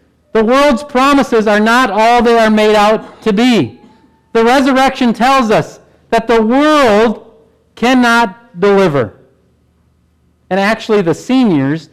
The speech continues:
should be declaring this to the youngers, right? Because the seniors have learned this. Seniors, are you reminding the younger generation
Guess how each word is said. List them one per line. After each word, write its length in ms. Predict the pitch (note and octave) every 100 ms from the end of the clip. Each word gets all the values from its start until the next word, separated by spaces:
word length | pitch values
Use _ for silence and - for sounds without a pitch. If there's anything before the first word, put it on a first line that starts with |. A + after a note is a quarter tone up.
| _
should 200 | - A3
be 140 | F#3+ F#3+
declaring 500 | E3+ F#3+ G#3+ A3+ E3
this 220 | D#3 -
to 180 | - G3
the 100 | E3+
youngers, 460 | F3+ F#3+ C#3 A2
right? 340 | D3 D#3+ F#3+ F#3+ _ _ -
Because 240 | F#3 F3
the 100 | D#3
seniors 640 | - G#3+ G#3 G3+ G3+ - _ _ _ -
have 220 | F3 E3 D3
learned 500 | E3+ F3 D3 A2 F#2+ _ _
this. 520 | C3+ C3 F#2+ - _ _ _ _ _ _ _ _ _ _ _ _ _ _ _ _ _ _ _ _ _ _
Seniors, 580 | - G#3 F3 G#2+ - _ _ _ _ _ _ _ -
are 100 | D#3
you 140 | G3+
reminding 720 | G3 E3 D#3 E3+ F#3 G3 G3+ _ _ _ _
the 80 | -
younger 320 | C#3+ D3+ E3+
generation 720 | E3 F3 E3+ E3 E3 - F#3+